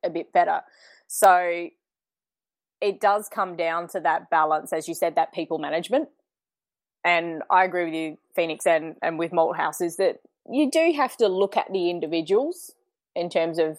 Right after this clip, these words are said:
how you deal with it. And and it's also the circumstances of what a-, actually happened.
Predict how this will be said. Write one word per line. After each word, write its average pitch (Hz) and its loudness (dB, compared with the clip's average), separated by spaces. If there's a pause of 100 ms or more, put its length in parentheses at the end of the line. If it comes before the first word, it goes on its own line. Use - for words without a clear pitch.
(140)
how 165 4
you 156 -4
deal 160 0
with 165 2
it. 220 6 (100)
And 262 -2 (300)
and 214 2
it's 220 -4
also 240 2
the 185 -4
circumstances 175 -2
of 156 -4
what 170 0 (1200)
a-, - -4 (140)
actually 160 0
happened. - -2